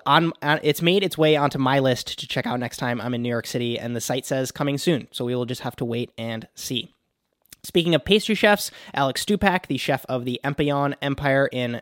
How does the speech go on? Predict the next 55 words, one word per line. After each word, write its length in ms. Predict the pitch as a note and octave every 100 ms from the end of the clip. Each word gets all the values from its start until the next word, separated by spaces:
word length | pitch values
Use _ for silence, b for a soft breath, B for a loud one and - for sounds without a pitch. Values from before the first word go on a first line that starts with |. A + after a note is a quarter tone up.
| -
New 140 | B2+
York 200 | B2+ A#2
City, 260 | - F#3+ F#3
came 260 | - D#3 C#3+
clean 320 | - D3 C#3
about 220 | C3 B2+
an 100 | B2+ D3
age-old 500 | E3 D3+ C#3 D3 -
problem 340 | C3+ C3 C3+
that 100 | A#2
he's 280 | - A3 G3+
dealing 300 | E3+ D3+ C#3+
with, 260 | C#3 F#3 - B B
and 80 | C#3
I 80 | C#3+
think 100 | D3+
it's 120 | C#3
really 200 | C#3+ D#3+
important 360 | D3 D3+ D3+ C#3
that 100 | C3
we 60 |
talk 240 | A#2+ A#2+ -
about 200 | A2+ A2+
it. 120 | -
I'm 140 | B2 A#2+
speaking 340 | - C3+ C#3
about, 320 | C3 B2+ B2+ B B B -
uh, 340 | C3 B2 A#2+
in, 180 | C3+ D3+
in 140 | D#3 D#3
speaking 380 | - F#3 G3
about 200 | E3 C#3
legacy, 560 | C#3 G3 G#3 - C#3 D#3 B B -
uh, 240 | C#3 C#3
the 100 | C#3
subtitle 460 | C3+ F3 D#3+ E3+ D#3
of 80 | D3
this 140 | C#3
article 360 | C3 C#3+ D3 C#3
is, 260 | C3 B2
quote, 320 | - E3 D3 C3+
"The 140 | -
Empire 340 | F3 G3+ F#3
Builder 360 | E3 D#3+ D#3+ D#3
no 180 | B2+ D3+
longer 360 | E3+ D3+ C#3+
wants 220 | C#3+ C3+ -
to 60 |
be 120 | C#3
known 260 | C3 B2+ B2+
for 140 | C3+
only 240 | G#2+ B2+ A#2
tacos 440 | - C#3 C#3+ C3+
and 140 | A#2+ C3
margaritas," 800 | B2 B2+ A#2+ B2 B2+ - -